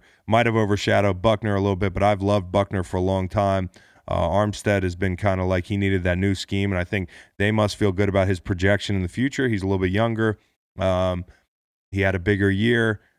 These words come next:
uh, but Buckner has been a dog ever since he got in the league, and I think Indy seems very serious about winning next year. Now, what they did is they, they gave that thirteenth pickup, so what that means is they're not gonna be drafting Justin Herbert.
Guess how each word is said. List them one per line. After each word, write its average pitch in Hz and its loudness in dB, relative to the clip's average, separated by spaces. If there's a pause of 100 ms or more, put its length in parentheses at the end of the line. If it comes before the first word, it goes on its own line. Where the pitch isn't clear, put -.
(120)
uh, 92 -2
but 92 -6
Buckner 110 2
has 95 -2
been 92 -2
a 87 -2
dog 98 2
ever 92 0
since 90 -6
he 90 -6
got 90 -2
in 87 -2
the 87 -4
league, 90 0
and 90 -2
I 87 -2
think 95 -6
Indy 101 -2 (220)
seems 92 -4
very 95 2
serious 92 -2
about 85 -2
winning 87 -4
next 85 -6
year. 85 -4 (580)
Now, 98 0
what 101 0
they 98 2
did 143 2
is 107 0
they, 104 2
they 95 -2
gave 98 2
that 95 0
thirteenth 95 -2
pickup, 107 -2
so 90 -6
what 87 -4
that 113 2
means 95 -4
is 90 -4 (360)
they're 90 -2
not 101 0
gonna 104 -2
be 98 0
drafting 95 0
Justin 90 -4
Herbert. 120 0